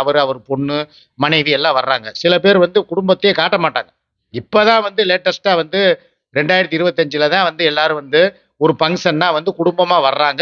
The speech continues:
மீடியாவுக்குள்ள வந்து, ஆ, "இதுதான் என் ஃபேமிலின்னு" காட்டுறாங்க. அதுக்கு முன்னாலேலாம் இந்த நைன்டிஸ் கிட்ஸ்ன்னு சொல்லுவாங்க தெரியுமா, அவங்கெல்லாம் வந்து யாருமே, இந்த சத்யராஜ்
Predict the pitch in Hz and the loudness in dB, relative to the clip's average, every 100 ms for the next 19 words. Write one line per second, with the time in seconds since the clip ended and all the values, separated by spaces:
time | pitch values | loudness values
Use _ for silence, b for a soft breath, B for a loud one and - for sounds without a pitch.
0 | 185 175 180 156 143 156 139 127 175 220 | -2 0 0 0 0 -2 -2 2 2 0
1 | b _ _ 147 156 160 156 147 180 160 | b _ _ -4 -2 0 -2 -2 -2 0
2 | 151 160 160 156 165 147 - 131 110 95 | 0 0 0 -4 -2 -4 -2 -4 -6 -6
3 | 139 139 160 160 190 202 190 160 151 - | -4 -4 -4 -2 0 2 2 0 -4 -8
4 | _ _ _ _ _ _ _ _ - 143 | _ _ _ _ _ _ _ _ -6 -2
5 | 160 170 175 151 139 123 - 139 135 131 | 0 0 -2 -2 -8 -8 -10 -6 -2 -2
6 | 120 110 117 131 175 143 b b b 117 | -2 -8 -8 -4 -4 -6 b b b 0
7 | 147 156 160 175 160 170 135 143 165 160 | 2 2 2 0 -2 -2 0 0 0 0
8 | 156 - _ _ _ 127 143 143 117 147 | -2 -6 _ _ _ -2 0 0 0 2
9 | 135 117 | 2 0